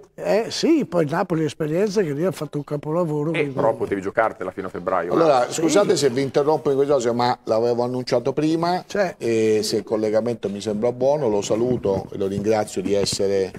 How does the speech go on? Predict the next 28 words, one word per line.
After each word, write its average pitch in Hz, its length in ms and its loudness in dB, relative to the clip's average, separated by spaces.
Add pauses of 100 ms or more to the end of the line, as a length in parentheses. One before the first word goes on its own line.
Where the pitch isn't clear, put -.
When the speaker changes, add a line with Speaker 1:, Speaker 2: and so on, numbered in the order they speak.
(320)
Speaker 3:
qui 127 240 -2
in 135 80 -6
questa 92 480 -2
puntata 101 760 -2 (400)
di 151 300 0
inizio 123 380 2
campionato. 151 720 2
È 131 60 4
la 123 140 2
mia 123 180 2
prima 123 300 0
alla 113 160 0
conduzione 110 920 -2
di 113 120 -2
Netweek, 151 560 -2
insomma, 160 540 0
è, 104 200 -6
è - 100 -12
un 98 140 -6
grande 107 280 -2
protagonista 101 600 -4
del 98 160 -4
calcio 107 300 -4
italiano, 123 420 -2
che 98 60 -2
è - 20 -4
Luciano 117 380 -4
Moggi 110 440 0